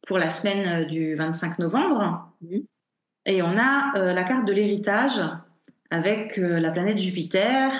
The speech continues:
Speaker 1: et, euh, sur cette, sur cette carte, on a, euh, un parchemin, un sablier et puis un crâne. Et, euh, je trouve que pour moi, c'est une carte de transmission, en fait.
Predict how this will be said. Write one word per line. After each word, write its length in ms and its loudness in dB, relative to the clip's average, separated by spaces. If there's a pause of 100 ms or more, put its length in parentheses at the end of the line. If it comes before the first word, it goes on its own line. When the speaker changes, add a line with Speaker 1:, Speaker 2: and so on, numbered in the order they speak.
(140)
Speaker 1:
et, 360 2
euh, 380 0
sur 240 -10
cette, 400 -2
sur 160 -6
cette 200 -6
carte, 320 0
on 120 -2
a, 380 0
euh, 40 0
un 40 -2
parchemin, 840 0 (280)
un 80 -2
sablier 1000 2 (260)
et 100 -2
puis 240 0
un 140 2
crâne. 680 0 (340)
Et, 240 2
euh, 140 2
je 60 -2
trouve 200 0
que 80 0
pour 260 -2
moi, 80 2
c'est 100 0
une 80 0
carte 180 0
de 60 2
transmission, 640 -2
en 40 -4
fait. 400 -10